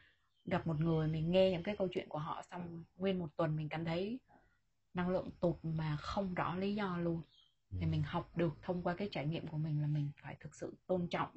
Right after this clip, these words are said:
Speaker 1: chính cái cơ thể vật lý của mình.
Speaker 2: Ừ.
Speaker 1: Ừm, nó không bao giờ nói dối cả, và nó cũng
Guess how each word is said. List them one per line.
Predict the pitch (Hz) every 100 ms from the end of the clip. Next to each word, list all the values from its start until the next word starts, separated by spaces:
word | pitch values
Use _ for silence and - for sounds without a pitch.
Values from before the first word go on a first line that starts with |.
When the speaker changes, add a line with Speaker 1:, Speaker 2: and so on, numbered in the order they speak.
| -
Speaker 1:
chính | 175 180
cái | 208 214
cơ | 190 180
thể | 135
vật | 147 151
lý | 156 180 220
của |
mình. | 151 151 143 _ _ _ _ _ -
Speaker 2:
Ừ. | 95 92 98 92 - _
Speaker 1:
Ừm, | 151 156 151 151 151 -
nó | 214
không | 208
bao | 185
giờ | 165 151
nói | 160
dối | 170 165 202
cả, | 165 147
và | 160
nó | 160
cũng | 196 -